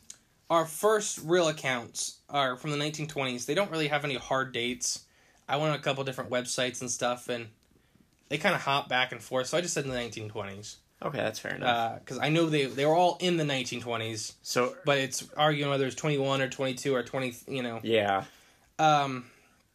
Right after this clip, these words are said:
Speaker 1: it came from, uh, two fishermen that saw the creature in the, uh, in the sinkhole lake. And that's pretty much all they said. They seen a big serpentine animal swimming around. Excuse me. Uh, they weren't scared of it,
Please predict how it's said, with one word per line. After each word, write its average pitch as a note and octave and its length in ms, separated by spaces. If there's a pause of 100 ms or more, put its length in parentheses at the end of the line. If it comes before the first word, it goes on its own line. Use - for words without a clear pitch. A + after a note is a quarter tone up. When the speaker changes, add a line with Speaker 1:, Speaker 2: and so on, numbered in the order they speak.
(960)
Speaker 1:
it C#3+ 100
came E3+ 200
from, D#3+ 360 (140)
uh, C3+ 520
two G3 160
fishermen F3 420
that D#3 140
saw D3 280
the D#3 100
creature D#3 500
in C3+ 240
the, B2 200
uh, B2+ 300
in D3 160
the D3 60
sinkhole C#3 600
lake. C#3 360 (1000)
And A#2+ 80
that's A#2+ 120
pretty B2 220
much A2+ 220
all A2+ 240
they A#2 100
said. B2 220
They A2+ 100
seen B2+ 220
a A#2 40
big B2 320 (440)
serpentine C#3 560
animal B2+ 420 (180)
swimming A#2+ 320
around. A#2 340 (460)
Excuse D#3 320
me. A2+ 120 (1300)
Uh, C#3+ 280
they D#3+ 140
weren't A3+ 180
scared E3+ 300
of G#3 80
it, A#3+ 120